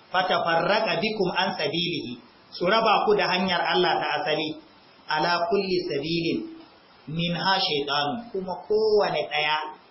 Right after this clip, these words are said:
cikin ƙananan hanyoyi na yana da shaiɗaninsa, wanda za a danganta shi da wannan hanyar, a ce wannan hanyar wane kenan. Kuma kana tahowa za ka same shi a tsaye, ko shi ko wakilansa suna kira binan. Akwai falala, binan.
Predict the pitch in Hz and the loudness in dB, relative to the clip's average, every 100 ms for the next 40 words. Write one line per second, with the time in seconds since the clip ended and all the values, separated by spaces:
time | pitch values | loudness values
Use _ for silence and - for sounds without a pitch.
0 | - 190 185 175 175 180 180 156 156 165 | -12 -8 -6 -2 0 0 0 -2 -4 -2
1 | 165 156 156 165 160 151 147 139 147 156 | -2 -2 -2 -2 0 0 0 0 0 0
2 | 156 139 120 - - - 156 147 143 196 | -2 -6 -12 -14 -20 -6 -2 -2 0 0
3 | 156 - 185 202 208 185 - 170 170 170 | 0 0 2 2 2 0 -2 -2 -2 0
4 | 151 156 156 147 143 151 143 - - 147 | 0 2 0 -2 -2 -2 -4 -6 -10 -8
5 | 165 180 190 170 170 175 147 147 143 139 | -2 0 2 0 0 0 2 2 0 -4
6 | 131 117 117 - - - - - - - | -6 -10 -12 -18 -20 -20 -20 -20 -20 -20
7 | - - 269 294 302 311 285 285 302 294 | -16 -2 2 4 4 4 2 4 4 6
8 | 254 254 254 214 202 202 220 208 170 170 | 6 4 2 2 2 4 2 2 0 2
9 | 190 226 240 - - - - 240 247 247 | 4 4 2 -2 -10 -20 2 4 4 2
10 | 247 247 254 233 196 190 202 202 - 202 | 0 2 4 4 2 2 2 0 0 0
11 | 180 185 175 160 190 190 156 - - - | 0 0 0 2 2 0 -2 -8 -18 -20
12 | - - 208 - - - - - 196 202 | -20 -20 -20 -20 -20 -18 -6 0 2 2
13 | 196 190 185 185 - - - 165 202 202 | 2 2 2 0 -4 -14 -18 0 2 4
14 | 190 | 2